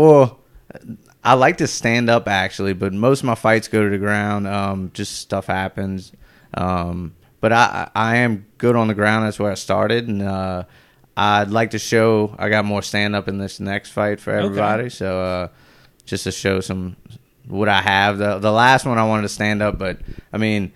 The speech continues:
Speaker 1: it happened so fast, and I knew if I took him down, it was over with. So
Speaker 2: Yeah.
Speaker 1: just
Speaker 2: Well,
Speaker 1: take,
Speaker 2: dude, you
Speaker 1: take the smart win on
Speaker 2: Yeah,
Speaker 1: that.
Speaker 2: you gotta take the W, man.
Speaker 1: Yeah.
Speaker 2: But no, I th-, and that's what's crazy. I think that's one of the things that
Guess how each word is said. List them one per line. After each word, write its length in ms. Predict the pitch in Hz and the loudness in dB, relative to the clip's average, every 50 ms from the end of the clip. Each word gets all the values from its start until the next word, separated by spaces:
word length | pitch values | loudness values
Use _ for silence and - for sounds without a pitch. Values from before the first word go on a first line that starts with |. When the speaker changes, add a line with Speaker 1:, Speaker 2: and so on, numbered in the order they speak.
| _ _ _ | _ _ _
Speaker 1:
it 60 | - | -4
happened 280 | 117 127 127 127 117 107 | 0 0 0 0 0 -2
so 140 | - 117 104 | -2 -4 -2
fast, 400 | - - 117 117 117 117 113 - | 0 0 2 2 2 0 0 -2
and 80 | 107 | -4
I 80 | 104 107 | -4 -2
knew 340 | 110 107 107 117 120 113 107 | -2 0 0 0 2 2 0
if 120 | 101 - | 0 0
I 100 | 107 107 | -2 -4
took 200 | 107 123 113 110 | -2 -4 -4 -4
him 140 | 117 113 110 | -4 -4 -2
down, 360 | 107 110 113 113 113 113 110 | -2 -2 0 -2 -2 -4 -4
it 60 | 107 | -4
was 140 | 98 92 92 | -6 -6 -4
over 280 | 98 98 98 95 92 95 | -4 -4 -4 -6 -8 -8
with. 320 | 95 95 95 95 95 - - | -8 -8 -8 -8 -10 -10 -8
So 100 | 104 104 | -6 -6
Speaker 2:
Yeah. 240 | 104 95 92 87 | -4 -4 -4 -6
Speaker 1:
just 80 | 85 - - _ _ _ | -8 -12 -18 _ _ _
Speaker 2:
Well, 120 | 143 143 143 | -4 -4 -4
Speaker 1:
take, 340 | 135 127 - 127 117 127 113 | -4 -2 0 0 0 0 -2
Speaker 2:
dude, 60 | 117 | -4
you 80 | 120 | -2
Speaker 1:
take 220 | 113 135 120 113 - | 0 0 0 0 -2
the 80 | 107 | -8
smart 360 | 101 - 113 110 104 101 95 95 | -10 -4 -2 0 0 2 0 0
win 220 | 98 98 101 101 | -2 -2 -2 -2
on 60 | 98 | -2
Speaker 2:
Yeah, 120 | 262 254 - | 0 0 0
Speaker 1:
that. 100 | 110 110 | 0 0
Speaker 2:
you 80 | 110 - | 0 0
gotta 180 | 151 147 135 | -2 -2 -2
take 220 | 131 - 170 156 - | -4 -4 -4 -4 -6
the 80 | 117 | -8
W, 480 | 95 104 127 160 180 143 107 98 95 98 | -6 -4 -4 -2 -2 -2 -4 -6 -6 -8
man. 180 | 104 110 120 | -8 -8 -6
Speaker 1:
Yeah. 320 | 135 139 90 90 87 85 - - - - - _ _ | -4 -4 -4 -4 -6 -8 -10 -12 -18 -20 -20 _ _
Speaker 2:
But 120 | 143 151 175 | -4 -2 0
no, 160 | 208 196 151 | 0 0 0
I 100 | 120 123 | -2 -2
th-, 200 | 196 190 175 - - | -4 -4 -4 -4 -4
and 240 | 170 190 196 - - - 156 | -4 -4 -4 -6 -8 -8 -6
that's 260 | 151 240 311 - - | -6 -6 -4 -4 -6
what's 160 | 453 381 - | -6 -6 -6
crazy. 480 | - - - 151 143 151 147 131 135 127 | -8 -6 -4 -2 -2 -2 -2 -2 -2 -2
I 60 | 131 | -2
think 200 | - 214 214 220 | -2 -4 -4 -2
that's 220 | 262 254 - - | -4 -4 -4 -6
one 160 | 190 185 190 185 | -6 -6 -4 -4
of 100 | 170 151 | -4 -6
the 80 | 139 | -6
things 380 | 127 - - 135 135 135 131 - | -8 -8 -8 -8 -8 -8 -8 -8
that 420 | 131 123 123 123 123 120 107 - | -6 -6 -4 -4 -4 -6 -8 -10